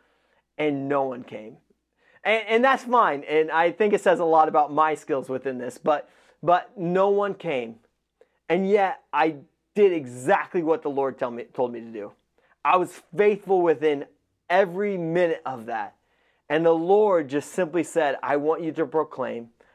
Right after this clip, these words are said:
I want you to share." And it was not about me. It was a choice that these people had.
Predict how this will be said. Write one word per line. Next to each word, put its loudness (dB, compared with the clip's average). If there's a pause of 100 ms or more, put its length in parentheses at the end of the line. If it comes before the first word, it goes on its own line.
(120)
I 2
want 0
you -6
to 0
share." -6 (400)
And -2
it -6
was -10
not 4
about 0
me. -8 (240)
It 2
was 2
a 2
choice 2
that -8
these -4
people -4
had. -6